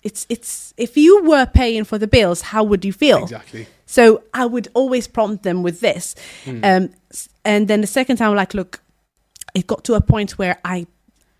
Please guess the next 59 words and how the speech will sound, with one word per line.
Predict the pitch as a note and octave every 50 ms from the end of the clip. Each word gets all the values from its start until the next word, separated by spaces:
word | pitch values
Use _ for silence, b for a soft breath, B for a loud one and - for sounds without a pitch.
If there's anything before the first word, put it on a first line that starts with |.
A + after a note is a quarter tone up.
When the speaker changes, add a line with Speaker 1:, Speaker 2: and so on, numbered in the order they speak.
| _ _ _
Speaker 1:
I | -
cannot | - - - G3+ G#3 G3+ - -
tolerate | A3+ G#3+ G#3 F#3 F#3 F3+ F3+ -
this | - F#3 - -
anymore | F#3+ F#3 F#3 F#3 F#3 G3+ A3+
because | - - - - F#3+ E3+ -
it | F#3
looks | G#3 G#3+ G#3 - - -
like, | G3+ F3+ D#3+ B2 - - - -
it | - A3 -
looks | - D#4 - -
to | - E4+
me, | D4+ D4+ C#4+ A#3 G#3
or | G3
it | F#3+ -
sounds | - C#4 C4+ C4 -
to | C#4+
me | C4+ B3
like | A3 G#3+ - - - - A3
you | G#3 G#3+ A3 A3
don't | F3+ G#3 G#3 G#3 G3
care." | - - F#3 E3+ E3+ C4 G#4+ - B B B B B B B B B
Um, | G#3+ G#3 G3+ G3+ G3+ F3+ - _ _ _ -
and | G3+ G3+ G#3
Speaker 2:
Mm. | - A#2 -
Speaker 1:
because | A3 - - C4 A3+
you | A#3+
don't | G#3+ A#3 A3 G3+ -
care, | - A#3 G#3+ G3 -
if | - -
you | A3 G#3
want | G#3+ A3 A3 -
to | A3
renew | G#3 G3+ G#3 G3+ G#3 G#3+ A3 G#3+
your | G3
contract, | G3 - - G3+ G3 - - A3 G3+ G3+ - G3
unfortunately, | F#3+ F3+ - G3+ G3+ - - G#3 G3 - G3 G3+
your | G3+ G3 G3 F#3
bills | - G3 F#3+ F3+
are | F#3+ F#3
not | G3 G3 F3+
gonna | - F3+ F3+
be | E3+ - D#3+
included. | D#3+ - - - C#3 - - - - - - -
Speaker 2:
Yeah. | - B2+ G#2+ - -
Speaker 1:
I | G#3+
can | - - A3+ G#3
Speaker 2:
<laughs> | - A3
Speaker 1:
still | - C#4 D4 D#4
pay | D4+ - C4 B3+ B3
for | - C4 B3+
your | A#3+ A#3+
gas, | A#3 - A3 G#3+ G#3 - -
uh, | - G3+ -
I | - G#3 F#3
can | - A3 G3+ -
still | - - - C#4 C4
pay | - B3+ A3+ G#3+ G#3+
for | - - A3 G3+ G3+ G3 G3